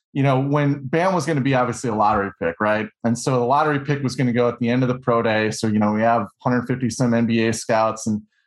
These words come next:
we had some other good players that we ran pro days for. And, you know, they kinda like that. Like, it's their show. They're gonna be solo. They're gonna be in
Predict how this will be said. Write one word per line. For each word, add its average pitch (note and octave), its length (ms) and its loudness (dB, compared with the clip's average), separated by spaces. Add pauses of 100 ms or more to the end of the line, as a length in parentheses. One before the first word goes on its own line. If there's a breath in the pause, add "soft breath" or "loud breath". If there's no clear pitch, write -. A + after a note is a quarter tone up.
we F3+ 120 0
had F#3+ 240 2
some E3 140 0
other D3+ 160 0
good C#3 200 -2
players C#3+ 300 0
that D3 60 -2
we C#3+ 60 -2
ran C3+ 260 0
pro B2+ 180 0
days A#2+ 220 -2
for. B2 240 0
And, B2 120 0
you C3 80 2
know, A#2+ 80 2
they C3+ 140 0
kinda D3+ 260 -2
like B2 340 -2
that. G#2 260 2
Like, A2 160 -2
it's - 160 -10
their B2+ 180 2
show. B2 540 0
They're A#2+ 160 -2
gonna B2 160 2
be A#2+ 160 -2
solo. A#2+ 600 0
They're A#2 120 -2
gonna A#2 160 0
be A#2+ 140 0
in A2+ 180 -2